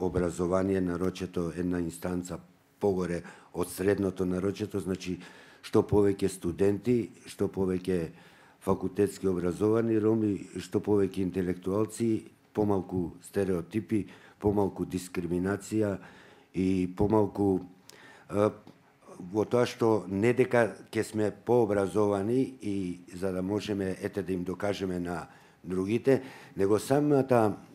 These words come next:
а, самиот факт дека кога идеме на факултет, се образуваме, с-, значи студираме, ти се мешаш, сакаш, не кеш, со секакви други, а, национални етнички заедници. И секогаш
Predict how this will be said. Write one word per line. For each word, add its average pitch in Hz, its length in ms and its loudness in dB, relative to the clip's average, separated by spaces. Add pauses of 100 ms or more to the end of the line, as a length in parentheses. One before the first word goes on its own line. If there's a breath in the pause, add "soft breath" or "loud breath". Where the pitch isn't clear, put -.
(120)
а, 95 300 2
самиот 123 380 6
факт 113 220 2
дека 101 260 2
кога 87 420 -2 (460 loud breath)
идеме 113 300 6
на 98 100 4
факултет, 92 560 0
се 95 120 0
образуваме, 92 640 0
с-, - 120 -16 (180)
значи 90 280 -2
студираме, 95 640 2 (280 loud breath)
ти 107 180 0
се 107 200 0
мешаш, 98 500 2
сакаш, 98 440 -4
не 101 140 0
кеш, 101 260 -2 (240 loud breath)
со - 160 -6
секакви 98 600 0 (120)
други, 95 600 0 (480 soft breath)
а, 87 440 0 (540 soft breath)
национални 92 1000 0 (360)
етнички 92 600 -2
заедници. 82 640 -4
И 92 120 -2
секогаш 117 640 2